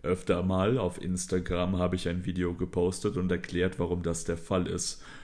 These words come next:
Doch viel zu lange habe ich gezögert und einfach es sein gelassen, eine Folge hochzuladen. Warum ist das passiert? Mir liegt ganz viel an dem Podcast und er wird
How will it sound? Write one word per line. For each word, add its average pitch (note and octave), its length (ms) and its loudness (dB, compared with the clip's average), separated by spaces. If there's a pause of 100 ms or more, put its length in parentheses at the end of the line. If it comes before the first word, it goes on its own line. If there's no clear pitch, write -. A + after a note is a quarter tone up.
(100)
Doch F#2+ 180 2
viel A2 220 2
zu - 160 -2
lange G2+ 340 2
habe F2+ 200 0
ich F2+ 160 -4
gezögert F#2 720 2
und E2 480 -6
einfach E2+ 380 -4
es - 180 -2
sein F2 260 0
gelassen, E2+ 460 -2
eine F2+ 200 -2
Folge G2 520 2
hochzuladen. D2+ 720 -4 (680)
Warum A2 420 4
ist - 220 -2
das E2+ 180 -2
passiert? - 580 -4 (1080)
Mir A2 200 6
liegt - 500 0
ganz G2 320 2
viel F#2 180 0
an E2+ 140 0
dem D#2+ 160 -2
Podcast - 800 -2 (320)
und F#2+ 340 2
er F2 300 -4
wird G#2 340 4